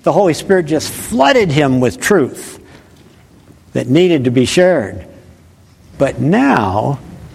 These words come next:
Luke turns our attention back to what's happening in the Jerusalem church and, and the area right around it. And the key man there that he focuses on is Peter,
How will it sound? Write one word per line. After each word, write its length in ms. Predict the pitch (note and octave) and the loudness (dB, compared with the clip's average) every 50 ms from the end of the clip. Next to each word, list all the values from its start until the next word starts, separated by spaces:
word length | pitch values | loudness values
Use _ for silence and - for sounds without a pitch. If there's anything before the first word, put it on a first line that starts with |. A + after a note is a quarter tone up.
| - - - - - - - - - | -20 -20 -20 -20 -20 -20 -20 -10 -6
Luke 280 | C#3 D3 G3 A#3+ A3+ - | -2 0 0 0 0 0
turns 320 | - G#3+ A3 G#3+ G#3 F#3 | 0 0 2 2 2 2
our 120 | G3 F#3+ F#3+ | 4 4 4
attention 600 | F3+ F#3+ - F3+ F#3 F3+ - - F#3+ F3+ D#3+ C#3+ | 2 0 -2 -2 -2 -2 0 2 2 2 4 2
back 340 | D#3+ D#3 D#3 E3 D#3 - - | 2 2 2 2 0 -2 0
to 140 | D#3+ D#3+ C#3+ - - - - | 0 0 0 -2 -8 -2 0
what's 240 | F3 F#3+ F#3 - | 0 0 0 -2
happening 480 | - F3+ F#3+ F#3 E3 F3 F3+ F3+ F3+ F#3 | 0 0 0 0 0 0 0 2 2 2
in 120 | F3+ E3 | 2 2
the 100 | D#3 D3+ | 2 0
Jerusalem 680 | C3 A2 C3 C3+ D3+ F3+ F#3+ F3 - - E3+ E3 D#3 D#3 | 0 0 0 2 2 2 2 0 0 0 0 0 0 0
church 400 | C#3+ - - F3+ F3+ F3 - - | -2 0 2 2 2 0 0 0
and, 180 | E3 D#3 C#3 - - - - - - | 0 0 0 -2 -6 -10 -14 -8 -2
and 180 | D#3+ D#3 C#3+ | 0 2 2
the 140 | C#3+ D3+ D3 | 2 2 2
area 360 | D#3+ E3+ F#3+ F#3+ F#3+ F3+ E3 | 2 2 2 4 4 2 2
right 280 | D3 D3+ E3+ F3 F#3 E3+ | 4 4 2 2 4 2
around 420 | E3 D#3 D#3+ E3+ F3+ F#3 F#3 F#3+ | 2 4 4 4 4 2 4 2
it. 140 | F#3+ G3+ - - - - - - | 2 2 0 -4 -12 -16 -2 0
And 180 | F3 D#3 D3+ | 0 2 4
the 120 | C#3+ C#3+ C3 | 2 2 0
key 400 | - - - - C4 C#4+ D4+ C#4+ | 0 -4 0 2 4 4 4 4
man 420 | D4+ D4 D4+ D4 C#4+ C#4+ C4 A3 | 4 4 4 4 4 2 4 4
there 680 | F3 D#3 C#3+ C#3 C#3 D#3+ F#3 F3 - - - - - - - - - | 4 4 4 4 4 2 2 0 -4 -12 -18 -20 -20 -20 -20 -14 -2
that 120 | - D#3+ C3 | 0 0 2
he 120 | D3 D#3 | 2 0
focuses 600 | - - F3+ E3+ D#3+ - F#3 - - G#3+ E3+ C3 D#3+ | 2 2 0 0 0 -2 -4 -2 -2 -4 -2 0 2
on 260 | C#3 C3+ C3+ C#3+ E3+ | 2 2 0 -2 -2
is 460 | D3 D#3 D3 D3+ D#3+ D#3 D3+ - - - - - - - - - | -2 0 0 0 0 -2 -4 -10 -16 -20 -20 -20 -20 -20 -12 -2
Peter, 560 | - C#4+ D4+ C#4 G3 C#3+ A2+ - - - | 2 2 4 4 4 2 0 0 -6 -14